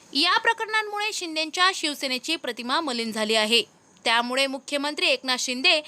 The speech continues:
या दोन्ही नेत्यांवर नाराज असल्याची जोरदार चर्चा रंगली असून दोघांनाही कडक शब्दात समज दिल्याचे समजते. उपमुख्यमंत्री एकनाथ शिंदे सध्या त्यांच्याच सहकाऱ्यांमुळे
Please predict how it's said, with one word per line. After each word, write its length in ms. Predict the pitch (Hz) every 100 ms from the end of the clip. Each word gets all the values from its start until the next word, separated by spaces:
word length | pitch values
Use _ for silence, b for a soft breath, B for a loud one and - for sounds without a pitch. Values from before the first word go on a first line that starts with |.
| B B
या 200 | 330 427
दोन्ही 440 | 440 311 311 320 453
नेत्यांवर 560 | 320 285 254 269 370
नाराज 420 | 311 233 233 320
असल्याची 480 | 339 - 254 240 311
जोरदार 520 | 254 202 220 220 320
चर्चा 400 | 440 277 220 269
रंगली 320 | 277 240 226 233
असून 360 | - 370 339 - B B B
दोघांनाही 600 | 233 320 381 392 392 381 440
कडक 260 | 294 339 -
शब्दात 360 | 311 208 269 -
समज 300 | - 254 302 285
दिल्याचे 440 | 233 226 220 294
समजते. 520 | 359 269 214 - 214 185 _ -
उपमुख्यमंत्री 760 | 339 427 427 440 453 427 427 440
एकनाथ 440 | - 302 302 339
शिंदे 340 | 349 339 320 370
सध्या 420 | 339 262 220 277
त्यांच्याच 540 | 294 233 220 311 359 -
सहकाऱ्यांमुळे 640 | 285 262 226 226 226